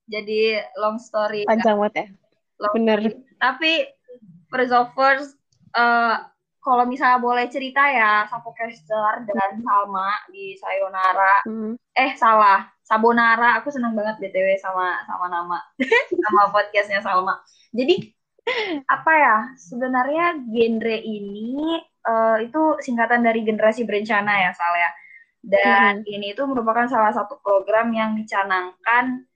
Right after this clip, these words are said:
Speaker 1: Badan Kependudukan dan Keluarga Berencana Nasional, kalau udah pernah tahu. Yang nge-handle
Speaker 2: Hmm.
Speaker 1: Keluarga Berencana, K B, dua anak
Speaker 2: Heeh,
Speaker 1: keluarga
Speaker 2: bener.
Speaker 1: sejahtera.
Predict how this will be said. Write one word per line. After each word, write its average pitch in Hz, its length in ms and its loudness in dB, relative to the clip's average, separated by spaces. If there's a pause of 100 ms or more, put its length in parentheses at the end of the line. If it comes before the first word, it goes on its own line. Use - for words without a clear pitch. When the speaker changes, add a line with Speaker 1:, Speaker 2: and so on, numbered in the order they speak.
(180)
Speaker 1:
Badan 202 360 0
Kependudukan 220 760 -2
dan 208 220 2
Keluarga 208 320 0
Berencana 202 420 -2
Nasional, 202 580 0
kalau 185 220 2
udah 185 140 0
pernah 185 240 -2
tahu. 180 300 0 (360)
Yang 220 240 2
nge-handle 220 640 2 (100)
Speaker 2:
Hmm. 233 340 -6 (140)
Speaker 1:
Keluarga 214 360 2
Berencana, 240 680 2
K 254 60 -2 (120)
B, 226 100 0 (920)
dua 220 260 2
anak 220 140 -2
Speaker 2:
Heeh, 202 420 -2
Speaker 1:
keluarga 190 220 -4
Speaker 2:
bener. 185 180 -6
Speaker 1:
sejahtera. 214 400 0